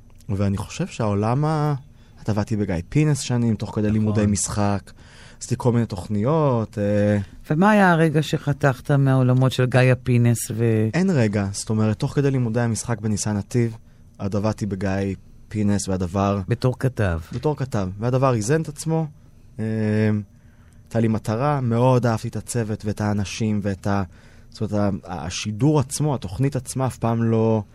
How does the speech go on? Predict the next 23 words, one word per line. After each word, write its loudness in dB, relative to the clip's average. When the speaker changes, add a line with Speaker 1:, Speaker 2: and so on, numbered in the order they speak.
Speaker 1:
לא 0
הייתי 0
רואה 4
את -2
הכתבות, 2
לא 2
היה 0
כל -12
כך -10
אכפת -4
לי 0
איך -8
זה 0
נראה, 0
אבל 0
מאוד 0
אהבתי 0
את -2
ה-, 2
את -4
האנשים. -2
אמ, -4
ומדי 0